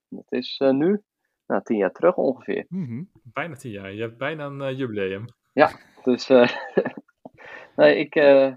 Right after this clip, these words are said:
Speaker 1: wa-, had nog mazzel. Ik wa-, ben nog een van de garden die, die iets eerder mochten starten.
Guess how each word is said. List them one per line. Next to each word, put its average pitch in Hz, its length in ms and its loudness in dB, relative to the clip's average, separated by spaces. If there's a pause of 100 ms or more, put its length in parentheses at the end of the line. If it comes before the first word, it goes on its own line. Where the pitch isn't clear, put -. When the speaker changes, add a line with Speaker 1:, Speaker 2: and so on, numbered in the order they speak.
Speaker 1:
wa-, 135 280 0
had 147 140 0
nog 143 140 -6
mazzel. 165 340 2
Ik 131 80 -6
wa-, 139 140 -4
ben 127 220 -4
nog 127 120 -4
een 135 240 -2
van 131 200 -2
de 120 300 -2
garden 131 320 2
die, 127 320 -4
die 127 240 -2
iets - 180 -10
eerder 147 240 4
mochten 127 240 2
starten. - 380 2